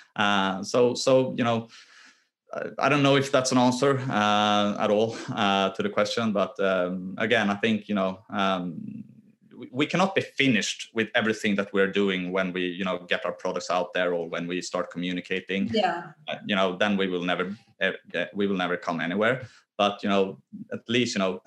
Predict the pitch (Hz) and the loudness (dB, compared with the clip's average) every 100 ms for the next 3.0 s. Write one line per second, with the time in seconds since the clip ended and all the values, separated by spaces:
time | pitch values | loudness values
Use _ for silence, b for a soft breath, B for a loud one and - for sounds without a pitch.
0 | - 135 110 - 123 117 110 110 110 110 | -2 -2 0 2 4 4 2 0 -8 _
1 | 117 131 - - - _ 117 101 - - | -2 -2 -12 -16 -20 _ 0 0 0 0
2 | 110 123 127 - 110 107 104 98 95 - | 2 2 0 -4 0 2 2 0 -2 -4